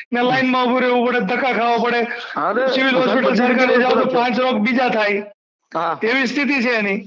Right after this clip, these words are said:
Speaker 2: બધી
Speaker 1: ગંદકી જ
Speaker 2: હાલત
Speaker 1: છે
Speaker 2: છે.
Speaker 1: ચારો બાજુ, સફાઈ નથી રાખી શકતા.
Speaker 2: બધી કન્ડિશનલ ખરાબ છે આ
Speaker 1: આ
Speaker 2: લોકોની.
Speaker 1: સરકારી સ્કૂલોની કન્ડિશન કેવી છે? એટલી ખરાબ કરી નાખી, તમારે જગમાં રહીને પ્રાઇવેટમાં જવું પડે.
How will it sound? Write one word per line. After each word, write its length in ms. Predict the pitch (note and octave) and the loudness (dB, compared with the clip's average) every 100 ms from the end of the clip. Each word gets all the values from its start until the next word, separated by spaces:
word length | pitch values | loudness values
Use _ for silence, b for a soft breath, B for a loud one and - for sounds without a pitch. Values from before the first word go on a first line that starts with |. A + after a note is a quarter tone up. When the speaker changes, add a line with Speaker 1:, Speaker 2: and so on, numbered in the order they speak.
| - B B _ - | -14 B B _ -6
Speaker 2:
બધી 160 | - - | -2 0
Speaker 1:
ગંદકી 220 | D#3+ - | 2 0
જ 0 | |
Speaker 2:
હાલત 120 | A#3+ | 0
Speaker 1:
છે 80 | - | 2
Speaker 2:
છે. 60 | |
Speaker 1:
ચારો 280 | G#3 B3+ B3 | 2 2 0
બાજુ, 200 | A#3+ A#3 | 0 0
સફાઈ 340 | G#3+ A3+ C4+ C4+ | 0 0 0 0
નથી 220 | B3+ B3 | 0 0
રાખી 320 | B3+ G3 A#3 | 0 0 -2
શકતા. 340 | G#3 G3 G3+ F#3 - - | -2 -2 -2 -4 -6 -4
Speaker 2:
બધી 280 | F3 G3+ A#3 | -2 -2 -2
કન્ડિશનલ 480 | A#3 A#3+ A#3 A#3 G#3+ | -2 -2 0 0 -2
ખરાબ 280 | G3 G#3 - | 0 -2 -2
છે 120 | G3+ | 0
આ 120 | F#3 | 0
Speaker 1:
આ 40 | |
Speaker 2:
લોકોની. 280 | F3 F3 B3 | 0 0 0
Speaker 1:
સરકારી 560 | A#3+ A#3 A3+ B3+ B3+ C4 B3 B B | 0 -2 0 0 0 0 -2 B B
સ્કૂલોની 480 | - - C4 C4+ C4+ | -8 -2 0 2 0
કન્ડિશન 480 | B3+ B3+ B3+ B3+ A3+ | 0 0 -2 -2 0
કેવી 220 | A3+ A3 | 0 0
છે? 140 | G3 | 0
એટલી 200 | G#3+ C4 | 0 -2
ખરાબ 280 | A#3 B3 A#3 | 0 0 0
કરી 140 | B3 | 0
નાખી, 300 | B3 B3 A3+ | 0 0 -2
તમારે 260 | A3 A#3+ A#3+ | 0 0 0
જગમાં 340 | G#3+ A#3+ A#3 | 0 0 0
રહીને 160 | A#3+ A#3+ | 0 0
પ્રાઇવેટમાં 380 | B3 A#3+ A3 A3+ | 0 0 0 0
જવું 240 | B3 A#3+ | 0 0
પડે. 200 | F3+ E3 | 0 -2